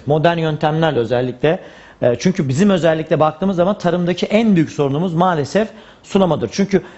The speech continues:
bizim verimli tarım alanlarımız veya geniş tarım alanlarımızın büyük bir kısmı kuraktır.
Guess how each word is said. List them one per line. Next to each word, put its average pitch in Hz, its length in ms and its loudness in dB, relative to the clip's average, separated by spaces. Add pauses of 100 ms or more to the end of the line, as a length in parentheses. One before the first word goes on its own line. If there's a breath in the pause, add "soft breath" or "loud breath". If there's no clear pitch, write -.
(120)
bizim 156 580 0
verimli 190 360 2
tarım 202 260 0
alanlarımız 165 600 0
veya 113 140 2
geniş 147 360 0
tarım 202 220 0
alanlarımızın 139 640 -2
büyük 226 240 0
bir 151 40 -2
kısmı 214 480 -2 (240 loud breath)
kuraktır. 117 440 0